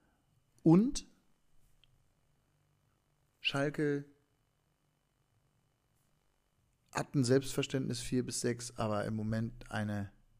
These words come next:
eine Mannschaft und eine, einen zusammengekauften Haufen, der wahrscheinlich eher auf acht bis zehn steht. Die Realität heißt übrigens vierzehn. Klarer Blick nach unten.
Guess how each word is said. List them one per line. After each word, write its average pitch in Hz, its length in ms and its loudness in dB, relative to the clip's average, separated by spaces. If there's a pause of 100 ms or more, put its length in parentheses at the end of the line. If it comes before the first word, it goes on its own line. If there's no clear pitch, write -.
(920)
eine 123 200 4
Mannschaft 143 540 6
und 117 140 -2
eine, 110 420 -4 (520)
einen 113 360 -2
zusammengekauften 127 1120 4
Haufen, 120 440 2
der 107 380 -2 (1120)
wahrscheinlich 110 420 0
eher 110 200 2
auf 107 80 2
acht - 240 0
bis - 180 2
zehn 120 220 0
steht. 120 480 -4 (540)
Die 123 60 0
Realität 113 580 0
heißt 101 200 -2
übrigens 113 300 0
vierzehn. 107 500 8 (220)
Klarer 117 340 2
Blick 113 200 -6
nach 110 120 -4
unten. 113 420 -4